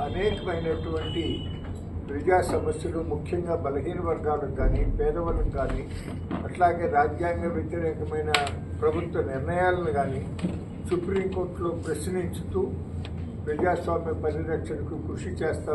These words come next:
ఉండేటటువంటి ప్రముఖ సుప్రీంకోర్టు న్యాయవాది ప్రశాంత్ భూషణ్ గారు, అట్లాగే ఉత్తరప్రదేశ్ మాజీ ఇరిగేషన్ శాఖ మంత్రి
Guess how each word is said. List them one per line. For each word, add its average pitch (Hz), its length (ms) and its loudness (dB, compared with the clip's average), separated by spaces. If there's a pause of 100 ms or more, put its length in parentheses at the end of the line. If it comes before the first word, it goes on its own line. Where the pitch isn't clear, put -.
(100)
ఉండేటటువంటి 135 960 -4 (680)
ప్రముఖ 160 460 2
సుప్రీంకోర్టు - 720 -2 (680)
న్యాయవాది 151 640 4
ప్రశాంత్ 151 440 0
భూషణ్ 117 400 -2
గారు, 156 200 4 (840)
అట్లాగే 180 400 2 (460)
ఉత్తరప్రదేశ్ 190 800 0 (640)
మాజీ 165 340 6 (720)
ఇరిగేషన్ 196 580 10
శాఖ 160 300 0 (120)
మంత్రి 147 420 -4